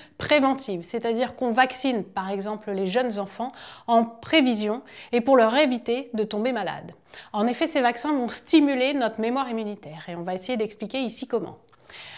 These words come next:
Alors, dans les vaccins, nous avons avant tout une substance, donc ça peut être différents types de substances, on va les décrire après, mais le vaccin contient toujours des molécules qui vont être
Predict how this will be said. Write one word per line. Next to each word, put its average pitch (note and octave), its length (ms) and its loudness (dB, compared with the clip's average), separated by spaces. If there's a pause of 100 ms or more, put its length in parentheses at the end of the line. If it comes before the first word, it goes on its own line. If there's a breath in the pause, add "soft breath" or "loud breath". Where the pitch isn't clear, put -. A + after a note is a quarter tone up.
(140 loud breath)
Alors, F3 360 0
dans G#3+ 240 8
les D#4 140 8
vaccins, D4+ 500 2
nous C#4 140 6
avons C4+ 420 6
avant C#4+ 300 6
tout D#4 340 0
une B3 160 6
substance, D#4 960 0
donc G3+ 200 0
ça A3+ 120 0
peut A3+ 160 -2
être A3 240 0
différents A3 560 0
types - 400 2
de A3 80 0
substances, A3 480 -4
on A#3+ 60 -2
va G#3 160 4
les G#3 100 2
décrire G#3 340 -4
après, F#3+ 300 -8 (440 loud breath)
mais C4 120 10
le D#4 80 10
vaccin D4+ 560 4
contient D#4 340 2
toujours C#4+ 420 2
des B3 140 6
molécules D4 520 2
qui D4+ 140 0
vont B3+ 180 2
être A3+ 260 -2